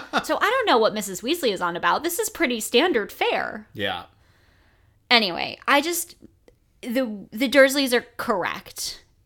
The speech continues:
Speaker 1: in their reaction to the Weasleys' entrance into their very calm and orderly home.
Speaker 2: If they had taken a bit more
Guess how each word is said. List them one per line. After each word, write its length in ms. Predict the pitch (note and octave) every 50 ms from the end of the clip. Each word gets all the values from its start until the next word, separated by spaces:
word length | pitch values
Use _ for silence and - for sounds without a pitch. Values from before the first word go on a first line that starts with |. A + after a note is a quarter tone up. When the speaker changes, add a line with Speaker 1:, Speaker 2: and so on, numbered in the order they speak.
| _ _
Speaker 1:
in 180 | G#3 G3+ G3+
their 180 | G3 G3 F#3+ F3+
reaction 680 | F3 F#3+ F3+ F3 D#3+ E3 - - - F#3+ D#3+ - -
to 440 | - - - E3+ D#3+ D3+ A#2 A2 - _ _ _ _ _ _ _ _ _ _ _ _ _ _ _
the 140 | F#3+ F3 G#3
Weasleys' 680 | F#3 F3 E3+ E3 E3 D#3+ - E3 D3+ B2+ C3 F3 - -
entrance 420 | - F3+ - - - B2 E3 D#3
into 340 | - - F3 E3+ - - C#3+
their 380 | A#2+ D3+ B2 F2+ - F2+ F#3 - _ _ _ _ _ _ _ _ _ _ _
very 560 | F#3+ E3 F#3 G3 E3+ E3+ E3+ C#3 C#3 E3 - _ _
calm 420 | - - - F#3 D#3+ D3 E3+ E3+
and 100 | E3 E3+ -
orderly 500 | - F#3 F#3 F3 F3+ E3 F#3 F3 C3+ -
home. 380 | - - - - - A#2 - - _ _ _ _ _ _ _ _ _ _ _ _ _ -
Speaker 2:
If 200 | F#3+ G3 F#3+ -
they 140 | - G#3+
had 120 | G#3+ G#3 G#3
taken 360 | - - F#3 F#3 F3+ G#3 F#3
a 60 | F3
bit 180 | D#3 E3+ E3+ E3+
more 240 | F3+ E3+ D#3+ D#3 -